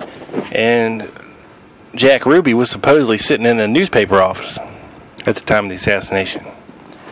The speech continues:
So, we know that thing can't be true. Then we got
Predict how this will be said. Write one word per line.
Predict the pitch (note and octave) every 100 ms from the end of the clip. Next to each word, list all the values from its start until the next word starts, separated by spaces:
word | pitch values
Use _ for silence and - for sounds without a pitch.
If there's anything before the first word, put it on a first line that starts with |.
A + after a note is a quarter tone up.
| - - - - - - - - - -
So, | - - D3+ C#3 C#3 C3 A#2+ - - - - - - - - - - - - - - - -
we | B2+
know | C3+ C#3+
that | C3 A#2
thing | G#2 F#2+
can't | - F#2+ F2
be | D#2+
true. | - F2 - - - - - - - - - - - - - - - - - - - - - -
Then | B2 E3+
we | D#3+
got | D3 B2